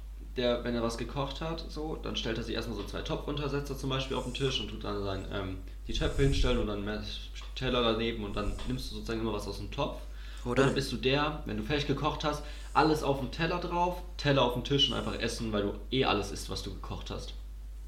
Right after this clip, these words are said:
Speaker 2: Ja, also entweder bin ich der, also entweder bin ich der, der einfach direkt,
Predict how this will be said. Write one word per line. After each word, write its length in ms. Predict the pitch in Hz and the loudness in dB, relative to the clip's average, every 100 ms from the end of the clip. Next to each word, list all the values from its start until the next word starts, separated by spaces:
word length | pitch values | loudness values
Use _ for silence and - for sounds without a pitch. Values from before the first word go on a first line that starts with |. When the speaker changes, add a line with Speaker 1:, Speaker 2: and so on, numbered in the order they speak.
| - | 0
Speaker 2:
Ja, 280 | 120 120 123 | 8 12 12
also 340 | 117 117 117 110 - - | 10 6 2 0 -8 0
entweder 420 | - 143 151 143 | 0 2 4 4
bin 140 | 135 127 | 4 4
ich 80 | - | 4
der, 240 | 123 123 - - | 4 2 -2 -6
also 200 | 113 113 113 | -6 -6 -6
entweder 300 | 131 120 117 | -4 -2 -2
bin 100 | 117 | -4
ich 80 | 113 | -4
der, 140 | 120 | -2
der 140 | 113 | 0
einfach 220 | 117 117 110 | -2 -4 -8
direkt, 440 | 120 131 139 | -4 -2 -2